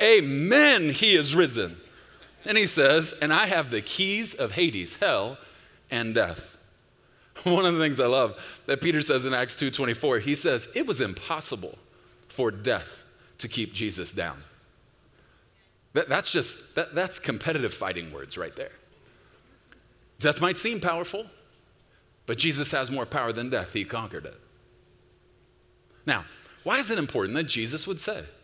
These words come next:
"I have the keys to hell and death"? What does that even mean? Well, think about it like this. Keys equal authority. Let me explain.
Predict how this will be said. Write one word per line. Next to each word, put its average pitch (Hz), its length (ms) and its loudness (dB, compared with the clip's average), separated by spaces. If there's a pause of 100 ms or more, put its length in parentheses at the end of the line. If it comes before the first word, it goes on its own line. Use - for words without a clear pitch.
(500)
"I 143 100 0
have 127 240 -2
the 98 60 -6
keys - 640 -10 (380)
to 92 180 -8
hell 82 480 -4 (600)
and 92 160 -6
death"? - 360 -6 (500)
What 123 280 0
does 208 160 0
that 185 120 0
even 117 400 -6
mean? 156 320 -12 (760)
Well, 170 80 -4
think 180 160 -2
about 165 140 2
it 143 40 0
like 113 140 -2
this. 87 200 -8 (640)
Keys 180 720 -6 (400)
equal 104 560 -10 (240)
authority. 123 540 -4 (1400)
Let 156 100 -2
me 160 80 0
explain. 98 340 -4